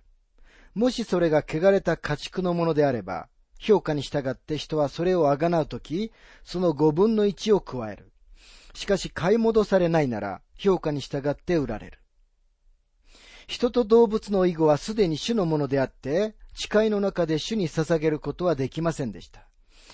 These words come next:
神様はご自分の権利が守られることを主張されます。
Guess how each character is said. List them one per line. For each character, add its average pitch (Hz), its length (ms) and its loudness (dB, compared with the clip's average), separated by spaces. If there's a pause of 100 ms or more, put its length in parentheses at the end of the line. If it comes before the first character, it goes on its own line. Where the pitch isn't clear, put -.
(300)
神 180 200 0
様 143 220 -4
は 160 180 4
ご 147 140 2
自 160 200 -2
分 233 220 0
の 208 100 0
権 214 280 0
利 143 100 0
が 143 140 2
守 151 340 0
ら 175 80 4
れ 170 100 2
る 156 80 -2
こ 156 160 -6
と 202 140 0
を 165 80 2
主 - 140 -10
張 156 220 -6
さ 127 140 -10
れ 95 80 -12
ま 76 120 -20
す。 - 200 -20